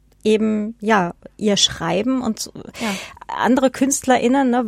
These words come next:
Speaker 1: wie auch immer sie dann halt sich ausdrücken in Farbe, in Modellieren, in was auch immer.
Speaker 2: Bewegung.
Speaker 1: Bewegung, ja, Tanz. Ähm,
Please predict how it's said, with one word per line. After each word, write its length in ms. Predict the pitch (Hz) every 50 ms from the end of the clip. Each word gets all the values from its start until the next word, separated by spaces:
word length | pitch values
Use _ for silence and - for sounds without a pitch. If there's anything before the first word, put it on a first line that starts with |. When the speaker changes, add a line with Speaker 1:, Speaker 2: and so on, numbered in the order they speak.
| 208 -
Speaker 1:
wie 160 | - 233 247
auch 140 | 233 226 -
immer 340 | - 240 247 254 254 247 226
sie 160 | 202 233 262
dann 240 | 269 254 233 220 185
halt 380 | 196 190 190 185 - - - _ _ _ _
sich 400 | - - - - 208 - - -
ausdrücken 720 | 180 190 208 - - - - 226 214 - - 214 214 202 -
in 360 | - 208 202 196 196 190 -
Farbe, 480 | - - - 208 202 208 208 196 214
in 580 | 208 202 - 170 190 196 196 196 196 196 196 196 - _ _ _ _ _ _ -
Modellieren, 1000 | - 196 220 214 220 214 196 220 220 208 214 226 226 214 208 202 208 208 196
in 220 | - 202 202 190 185
was 180 | 202 196 -
auch 140 | 208 190 -
immer. 400 | - 220 226 226 202 190 226 247 - - - - - -
Speaker 2:
Bewegung. 580 | 180 175 175 180 180 175 - 180 170 170 175 - _ _ _ _ _ _ _ -
Speaker 1:
Bewegung, 680 | 233 214 165 165 196 196 196 185 196 220 262 302 285 -
ja, 240 | - 175 175 196 240
Tanz. 640 | - - - 170 175 214 254 277 - - - - -
Ähm, 600 | 208 202 202 202 202 208 208 202 202 202 202 196